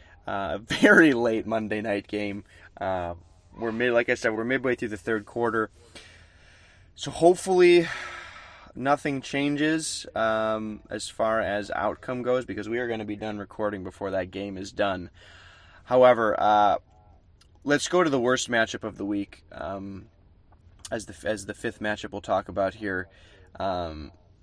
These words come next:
it's me versus Justin, the Shady Bunch taking on one hundred percent Patrick, and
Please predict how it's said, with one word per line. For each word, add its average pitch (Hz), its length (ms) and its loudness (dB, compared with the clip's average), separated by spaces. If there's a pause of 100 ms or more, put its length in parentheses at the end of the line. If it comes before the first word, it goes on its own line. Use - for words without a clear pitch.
(320)
it's 120 260 -8
me 139 160 2
versus 113 340 -2
Justin, 110 600 -4 (500)
the - 80 -10
Shady 139 320 2
Bunch 120 580 2
taking 117 300 -2
on 113 160 0
one 113 140 -2
hundred 113 240 -4
percent 110 420 -4
Patrick, - 760 0 (640)
and 107 560 0